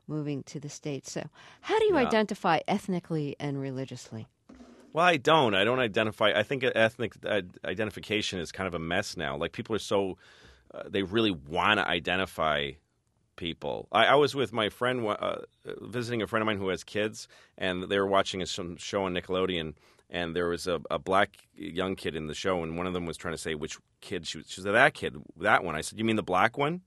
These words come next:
Speaker 2: And she said, "Oh, that's mean to say he's black." I'm like, "Oh, no, it's not. He's black." And I realized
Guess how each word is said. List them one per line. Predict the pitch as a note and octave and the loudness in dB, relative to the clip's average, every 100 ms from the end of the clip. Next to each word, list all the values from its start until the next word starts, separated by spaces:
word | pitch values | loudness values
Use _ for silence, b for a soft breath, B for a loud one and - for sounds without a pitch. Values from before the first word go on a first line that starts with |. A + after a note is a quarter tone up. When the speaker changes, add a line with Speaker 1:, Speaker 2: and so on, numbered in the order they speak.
| _ | _
Speaker 2:
And | F#2+ | -10
she | F#2 G#2 | -8 -8
said, | A2+ A#2 | -4 -4
"Oh, | - C#3 | -2 2
that's | D3+ - | 0 0
mean | A#2 E3 A#2 A#1 - _ | 0 0 0 -4 -14 _
to | - | -14
say | D#2 E2 | -6 -4
he's | D2+ - | -4 -6
black." | D2 A1 - _ | -6 -6 -8 _
I'm | - | -8
like, | F3 | -4
"Oh, | F3 | 0
no, | G#3+ D#3 | 0 0
it's | - | -2
not. | F2 | -4
He's | G#2+ | -4
black." | - D#3 D#2 - b b b | 2 4 4 0 b b b
And | - | -4
I | |
realized | G#2 G#2+ A2+ G2+ - | 0 4 4 4 0